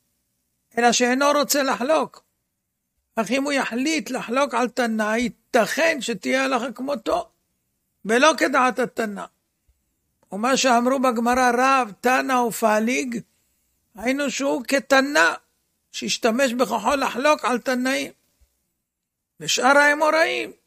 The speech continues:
לא השתמשו בכוח הזה. כך אמר הגאון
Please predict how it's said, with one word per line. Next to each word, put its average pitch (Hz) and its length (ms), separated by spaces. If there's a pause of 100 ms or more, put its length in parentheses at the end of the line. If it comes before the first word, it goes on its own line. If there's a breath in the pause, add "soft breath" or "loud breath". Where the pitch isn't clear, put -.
(140)
לא 311 220
השתמשו 254 500
בכוח 208 340
הזה. 165 240 (1000)
כך 269 260
אמר 262 320
הגאון 247 600